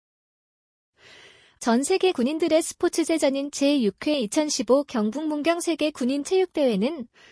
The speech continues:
우정의 어울림, 평화의 두드림, 프렌드십 터게더, 피스 포레버 이라는 슬로건 아래 백이십여 개국,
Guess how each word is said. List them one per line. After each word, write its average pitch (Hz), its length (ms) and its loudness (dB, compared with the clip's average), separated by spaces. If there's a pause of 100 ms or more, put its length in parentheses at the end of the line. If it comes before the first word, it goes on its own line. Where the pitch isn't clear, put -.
(160)
우정의 294 460 0
어울림, 196 540 -2 (200)
평화의 370 460 4
두드림, 226 560 -4 (420)
프렌드십 381 600 0
터게더, 269 500 2 (200)
피스 392 280 0
포레버 294 540 0 (500)
이라는 285 400 0
슬로건 339 520 2
아래 226 260 2
백이십여 240 580 -2
개국, 226 420 -2